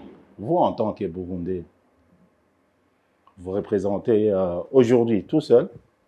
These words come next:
le Burundi. Je vous pose la question.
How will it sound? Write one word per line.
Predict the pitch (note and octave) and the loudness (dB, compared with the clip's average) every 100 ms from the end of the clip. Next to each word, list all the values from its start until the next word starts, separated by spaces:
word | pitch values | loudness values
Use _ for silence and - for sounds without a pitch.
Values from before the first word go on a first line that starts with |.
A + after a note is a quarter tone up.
| _ _ _ - | _ _ _ -4
le | G2+ | -4
Burundi. | F#2 F#2 F2+ D#2+ - _ _ | -2 -4 -6 -8 -14 _ _
Je | G#2 | -4
vous | G2+ A2 | -2 0
pose | C#3 B2+ | 2 2
la | G#2+ G2 | 2 -2
question. | F#2 - F2+ | -4 -8 -10